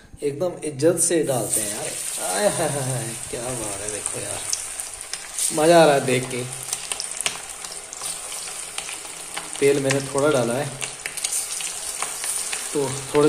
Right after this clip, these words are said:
थोड़े पीस ही एक बार में फ्राई होंगे इसमें। तो अभी देखो यार, क्या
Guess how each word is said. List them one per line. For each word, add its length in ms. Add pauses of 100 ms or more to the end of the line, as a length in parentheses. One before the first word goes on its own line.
(100)
थोड़े 140
पीस 260
ही 140
एक 160
बार 160
में 120 (840)
फ्राई 260
होंगे 340
इसमें। 260 (1600)
तो 140
अभी 180
देखो 340
यार, 440
क्या 180